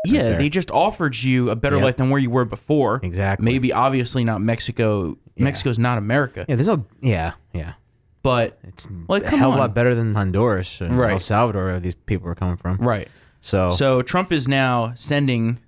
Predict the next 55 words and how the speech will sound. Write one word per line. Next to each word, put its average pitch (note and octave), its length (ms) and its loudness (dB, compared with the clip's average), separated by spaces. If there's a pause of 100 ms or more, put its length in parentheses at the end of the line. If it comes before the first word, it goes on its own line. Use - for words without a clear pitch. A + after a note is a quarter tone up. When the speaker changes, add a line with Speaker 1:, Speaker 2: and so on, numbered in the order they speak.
(100)
Speaker 1:
the A2+ 60 -2
military A#2+ 520 2
to - 80 -6
the G#2 80 -2
border, G#2+ 280 0
which A2 180 0
I A#2 60 4
love. A2 120 4
Speaker 2:
Yes. G#2 260 0
Speaker 1:
Thank A#2 260 0
God. G2+ 300 -2
Speaker 2:
Yes. F2+ 520 -2
Speaker 1:
Finally. A2 500 -2 (520)
Speaker 2:
They G#2+ 80 2
better B2+ 140 4
get A#2+ 320 -2
the F2 380 -2 (340)
other G2+ 180 0
stuff F2 260 -6
there. E2+ 160 -2
Get D3+ 160 -2
some B2 120 -2
tanks - 380 0
down E2 200 -2
there, D#2+ 120 -6
too. G2 280 -2 (560)
Speaker 1:
Well, E3+ 140 2
we'll G#3+ 120 2
see A#3 200 -2
what - 100 -4
they're A#3 80 2
gonna F3 180 2
do. D3 240 2
The B2 160 -8
thing F#3 220 -2
is C#3+ 180 -2
that A#2+ 240 0
that D3 180 0
deployment C#3 500 0
is A2+ 140 -4
through C3 260 0
December A2+ 360 -2
fifteenth. A#2+ 500 -2 (400)
The - 60 -2
caravan's G#3 580 0
not E3+ 120 -2
gonna A#2+ 160 -2
get A#2 280 -2
here G#2 200 -4
until G#2+ 300 -2
well A2+ 180 2
Speaker 2:
No A2 60 2
Speaker 1:
after D#2 240 -2
Speaker 2:
way. E2+ 140 0
Speaker 1:
Thanksgiving. E2+ 520 -2